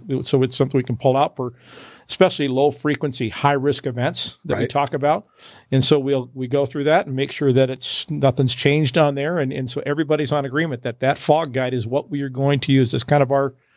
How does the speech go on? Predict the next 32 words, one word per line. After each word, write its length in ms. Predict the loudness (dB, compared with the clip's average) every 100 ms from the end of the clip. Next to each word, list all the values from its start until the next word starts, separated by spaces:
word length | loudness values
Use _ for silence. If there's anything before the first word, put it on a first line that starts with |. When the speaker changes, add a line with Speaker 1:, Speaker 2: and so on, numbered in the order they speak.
| _ _ 0
Speaker 1:
our 140 | 2
version 360 | 4 2 2 -2
of 80 | -4
the, 220 | -4 -8 -2
of 140 | 0
the 80 | 2
roc, 340 | 4 4 4 -2
Speaker 2:
Right. 140 | -8
Speaker 1:
so 180 | -8 -6
to 80 | -6
speak, 300 | -6 -6 -2
so 120 | -2
that 120 | -2
we're 200 | 0 2
all 140 | 4
working 320 | 4 0 0 -2
together 340 | 0 0 0
on 140 | -4
it. 80 | -8 -10
Speaker 2:
So 140 | -2 2
how 100 | 4
do 60 |
you 60 | 4
get, 260 | 2 0 _ _
this 240 | -4 -4
is 60 | -2
gonna, 160 | -6 -4
you're 120 | -4
gonna 100 | -2
love 120 | -4
this 180 | -8 -10
one. 180 | -12 -20